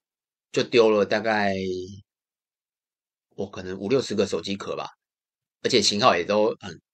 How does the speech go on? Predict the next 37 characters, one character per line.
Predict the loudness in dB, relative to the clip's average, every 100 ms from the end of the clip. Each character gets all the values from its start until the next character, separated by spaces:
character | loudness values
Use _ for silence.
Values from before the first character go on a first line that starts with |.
| _ _ _ _
很 | -10 -8
旧 | 2 6 6
的 |
东 | 4 0
西 | -2 -4
了， | -2
那 | -2
你 | 0
放 | -2 0
着 | -4
基 | -4
本 | -4
上 | -2 -2 -4 _ _ _ _ _ _ _ _ _ 6
被 | 8
买 | 8 4
到 | 4 4
还 | 0
不 | -2
太 | 2 2
好， | 2 -4
因 | 0
为 | 0
它 | 0 -4 _
有 | -6
时 | 0
候 | 0
可 | 0
能 | -4 -8
我 | -6
们 | -2
要 | -2
每 | -4
一 | -2
个 | 0
都 | 0
Q | -2 -8
C， | -8